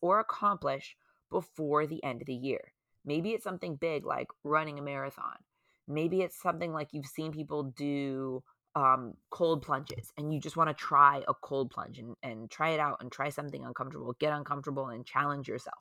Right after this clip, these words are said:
Maybe it's something like that. What do you want to experience or accomplish before the end of the year? So it could be one of your big goals.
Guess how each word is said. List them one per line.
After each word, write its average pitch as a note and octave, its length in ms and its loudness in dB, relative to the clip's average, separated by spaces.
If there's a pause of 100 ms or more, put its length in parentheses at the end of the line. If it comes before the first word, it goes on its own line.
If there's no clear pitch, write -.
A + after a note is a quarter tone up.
Maybe D#3+ 240 -2
it's - 100 -4
something D3+ 260 -4
like C#3 160 -8
that. D#3+ 220 2 (560)
What F#3+ 300 8
do A#3 60 -2
you B3+ 140 2
want F3 200 2
to E3+ 80 0
experience D3 800 -2 (160)
or D#3 400 4
accomplish - 880 4 (260)
before D3+ 400 2
the D#3+ 240 -4
end B2+ 200 -4
of A#2+ 60 -10
the B2 140 -8
year? - 280 -6 (260)
So E3 140 4
it - 100 4
could C#3+ 140 -2
be C#3 100 0
one B2 180 0
of A#2 120 -8
your A2+ 180 -2
big G3+ 240 6
goals. F3+ 400 4